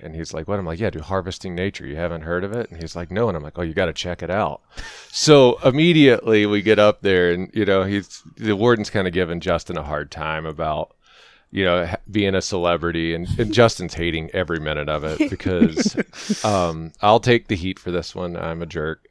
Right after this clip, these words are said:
Speaker 1: uh, but it was just too much fun to pass up in the moment. But yeah, so, um,
Speaker 2: So he, he's, he's looking at me oddly, and he's, he gets quiet, and then he's looking at me, and I'm like, "Okay, I don't know what's going on here." And he's like,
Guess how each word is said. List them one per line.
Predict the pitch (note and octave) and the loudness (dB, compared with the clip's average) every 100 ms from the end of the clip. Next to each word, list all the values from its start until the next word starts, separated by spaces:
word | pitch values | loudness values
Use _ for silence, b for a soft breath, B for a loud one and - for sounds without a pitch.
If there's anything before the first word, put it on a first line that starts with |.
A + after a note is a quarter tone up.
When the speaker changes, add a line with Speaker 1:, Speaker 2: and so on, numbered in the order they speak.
| - | -8
Speaker 1:
uh, | E2+ D2+ | -6 -6
but | E2+ G2 | -2 -2
it | G2+ | -2
was | F2 | -4
just | - F2 - | -8 -10 -10
too | - | -10
much | D#2+ - | -10 -8
fun | E2+ | -8
to | D2 | -6
pass | E2+ C#2 - | -6 -6 -4
up | G2 F2 - - | -4 -4 -8 -14
in | E2+ | -12
the | |
moment. | E2+ E2+ F2 F2 B B B B B B B B B _ _ | -8 -8 -8 -10 B B B B B B B B B _ _
But | A#2 A#2 | 4 4
yeah, | A#2 G#2 E2+ | 6 4 2
so, | F#2 - G#2+ G2 G2 | -4 2 4 4 4
um, | G2+ F#2 F2 E2 - _ _ | 4 4 0 -6 -16 _ _
Speaker 2:
So | - E3+ | 2 6
he, | D#3+ C#3 | 6 2
he's, | - C#3 C3 - | -6 -8 -8 -8
he's | B2+ A#2+ | -6 0
looking | D3 B2+ | 0 2
at | A2+ F2 | -2 -2
me | G#2 G2 F#2+ _ | -6 -10 -14 _
oddly, | A2 B2+ A2+ G2+ | 0 0 -2 -8
and | A2 C3 | -8 -6
he's, | C3+ - | -4 -6
he | - C3 | -4 -2
gets | D3+ - | -2 -4
quiet, | - - D3 A2 G2 - _ _ _ - | 4 4 6 4 2 -4 _ _ _ -8
and | A#2+ | -6
then | A2+ | -4
he's | A2+ A2 | -4 -2
looking | A2 G2 | -2 -4
at | F2+ F2 | -6 -8
me, | F2 | -12
and | |
I'm | E2+ | -14
like, | E2 D#2+ | -16 -14
"Okay, | F#2+ - D#2+ D#2 _ _ _ _ _ _ | -12 -10 -12 -14 _ _ _ _ _ _
I | G2 | -14
don't | F#2 | -14
know | E2+ | -12
what's | E2+ - | -14 -14
going | F#2+ E2 E2+ | -14 -12 -10
on | A#2 | -10
here." | A#2 C3 B2+ B B B B - | -10 -12 -12 B B B B -6
And | A#2 | -4
he's | A2 G2+ | -4 -2
like, | G2 F#2+ - | -2 -4 -10